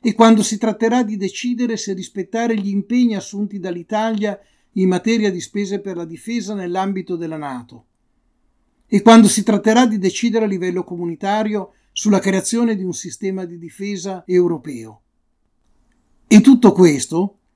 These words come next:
senza tener conto dei mal di pancia, a volte sovrapponibili a quelli dei Cinque Stelle, a volte di segno opposto, di A V S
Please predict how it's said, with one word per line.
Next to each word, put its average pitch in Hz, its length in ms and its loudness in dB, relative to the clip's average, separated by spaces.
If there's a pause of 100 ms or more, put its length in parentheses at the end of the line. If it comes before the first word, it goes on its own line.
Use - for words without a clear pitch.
(180)
senza 240 480 6
tener 185 340 -2
conto 233 540 0
dei 170 260 -4
mal 170 220 -6
di 160 120 -16
pancia, 160 680 -8 (440)
a - 140 -8
volte 175 360 2
sovrapponibili 170 880 -4
a 160 80 -6
quelli 165 220 -4
dei 156 160 -4
Cinque 165 320 -12
Stelle, 180 540 -2 (300)
a 160 120 -10
volte 175 360 -2
di 151 80 -16
segno 147 300 -16
opposto, 127 680 -18 (640)
di 175 180 -4
A 175 60 2
V 160 300 -4
S 214 380 -6